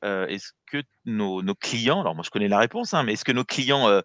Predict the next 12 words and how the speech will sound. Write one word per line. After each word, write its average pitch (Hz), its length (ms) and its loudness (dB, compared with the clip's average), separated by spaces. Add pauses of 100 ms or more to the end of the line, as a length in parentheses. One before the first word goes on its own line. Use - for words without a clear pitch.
(360)
réalisent 135 480 6
des 123 220 4
audits ? 143 420 0
Est-ce 127 180 -4
que, 139 140 -4
euh, 113 480 4 (420)
euh, 92 160 4
est-ce - 220 -4
que 135 80 -2
nous 123 140 -2
avons 123 200 2
des, 95 640 2